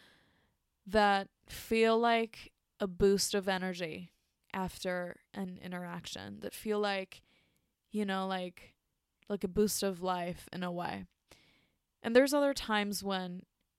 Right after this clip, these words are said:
this is kind of hard to recognize sometimes, 'cause sometimes we, we might love somebody, we might really get along or,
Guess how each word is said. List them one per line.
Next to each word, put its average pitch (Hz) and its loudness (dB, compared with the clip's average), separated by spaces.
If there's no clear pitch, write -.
this 240 0
is 302 0
kind 240 0
of 220 -4
hard 190 -2
to 190 -4
recognize 185 -4
sometimes, 180 -8
'cause - -8
sometimes 294 -4
we, 208 -4
we 240 -2
might 254 -2
love 190 -4
somebody, 180 -8
we 220 4
might 220 0
really 202 2
get 190 0
along 175 -2
or, 175 -8